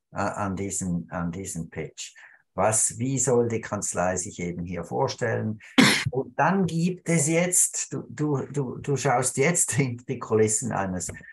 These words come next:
einer Anwaltskanzlei, einer großen Schweizer Anwaltskanzlei mit einer bedeutenden Rolle im Wirtschaftsrecht. Ähm, die Überlegungen, die sich die Kanzlei anstellt über die Erwartungen der Rechtsabteilung, sind die realistisch?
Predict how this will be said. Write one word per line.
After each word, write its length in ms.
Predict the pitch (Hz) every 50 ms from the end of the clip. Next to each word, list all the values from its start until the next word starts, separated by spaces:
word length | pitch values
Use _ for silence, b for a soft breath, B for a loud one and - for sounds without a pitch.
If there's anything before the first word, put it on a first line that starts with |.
| B -
einer 240 | 90 98 95 87
Anwaltskanzlei, 880 | 85 92 113 131 139 143 139 - - 147 139 135 - - 135 135 143 143
einer 100 | 117 92
großen 560 | 82 - 87 95 - 147 - - - 156 143
Schweizer 460 | - - 87 85 107 113 - - 123
Anwaltskanzlei 960 | 123 120 123 120 123 123 123 - - 131 120 113 - - 117 110 117 120 120
mit 180 | 110 107 - -
einer 80 | -
bedeutenden 500 | - - - 85 85 85 - - - 80
Rolle 440 | 85 85 92 110 127 139 139 127 117
im 120 | 110 95 95
Wirtschaftsrecht. 720 | - 120 131 - - 143 - - - 147 160 170 170 - _ B B B B B B B B B B -
Ähm, 680 | 120 123 127 127 127 127 123 120 123 127 120 117 - - _ _ _ _ _ _ _ _ _ _ _ _
die 80 | 131 135
Überlegungen, 720 | 135 123 123 110 113 127 180 196 185 180 143 113 104 98
die 140 | - 127 127
sich 260 | 117 - 123 113 -
die 140 | - 123 113
Kanzlei 720 | - - 113 101 - - - 139 143 165 196 208 196 - -
anstellt 840 | 143 139 143 143 139 139 - - - - 113 101 90 - - - - _ - - - - _ _ _ _ _ b b b b b b _ -
über 220 | 135 127 - 131
die 100 | 127 127
Erwartungen 640 | 123 120 117 113 117 123 127 - 123 110 107 113 110
der 140 | 107 101
Rechtsabteilung, 840 | 98 104 107 - - - 131 - - - 76 78 80 85 85 170 - -
sind 420 | - - 151 151 147 143 139 -
die 120 | 147 139
realistisch? 960 | 139 - 123 117 107 92 87 85 101 127 135 - - - 220 247 240 - -